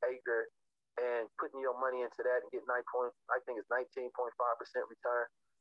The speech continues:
some giving you thirty-five percent return to lock your money up. But that's so dangerous because that's the greatest competition to the bank, where you wanna put your money at.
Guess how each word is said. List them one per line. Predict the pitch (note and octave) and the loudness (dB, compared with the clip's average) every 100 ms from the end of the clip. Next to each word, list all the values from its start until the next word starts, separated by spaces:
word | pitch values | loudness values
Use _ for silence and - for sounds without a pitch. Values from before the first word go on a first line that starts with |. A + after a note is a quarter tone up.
| _ | _
some | C3 C3 | -2 0
giving | B2+ A#2+ | -6 -8
you | A#2 - | -10 -4
thirty-five | B2 B2 - A#2+ A#2 | -4 -2 0 0 0
percent | A#2+ B2+ A2+ | -2 -2 -4
return | A2+ B2 A#2+ A#2 | -4 0 0 0
to | G2 | -2
lock | G#2 B2+ - | 0 0 2
your | A#2+ A#2 | 0 0
money | A#2 A#2 | -2 0
up. | C3+ - - _ - - - | 0 0 -4 _ -20 -10 -8
But | - | 0
that's | D3 C#3+ | 0 2
so | C#3 B2+ | -2 0
dangerous | D3 D#3 C3+ B2 - _ _ _ _ | -2 0 -2 -4 -6 _ _ _ _
because | C3 - C3+ B2+ B2 - _ _ | -4 2 4 4 0 -6 _ _
that's | C#3 D3 - | 0 0 0
the | C3+ | -4
greatest | C#3 C#3+ - - | -2 -2 -2 -2
competition | C3+ B2+ - C#3 B2 | -2 -2 -8 -8 -8
to | - | -6
the | B2 - | -4 0
bank, | C#3+ - _ _ _ _ _ _ - - | 0 -2 _ _ _ _ _ _ -8 -2
where | D3 | -2
you | C#3+ | 0
wanna | C#3+ C3+ | 2 2
put | D3+ - | 0 -2
your | C3+ | 0
money | C#3+ C3 G#2 | 0 0 0
at. | E2+ | -2